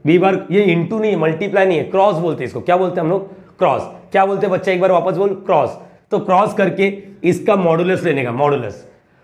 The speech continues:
तो sorted है सर, मतलब आप क्या बोलना चाहते हो, इसका answer तो मिल गया।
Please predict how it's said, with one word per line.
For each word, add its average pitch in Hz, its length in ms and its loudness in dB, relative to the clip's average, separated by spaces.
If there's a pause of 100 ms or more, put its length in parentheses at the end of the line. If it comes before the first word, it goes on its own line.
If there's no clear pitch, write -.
(120)
तो 202 60 2
sorted 214 380 2
है 254 60 6
सर, 254 180 2
मतलब 208 280 2
आप 196 200 0
क्या 220 120 4
बोलना 214 220 2
चाहते 202 200 0
हो, 185 60 4
इसका 185 220 0
answer 202 200 0
तो 220 100 -2
मिल 226 160 0
गया। 175 180 -2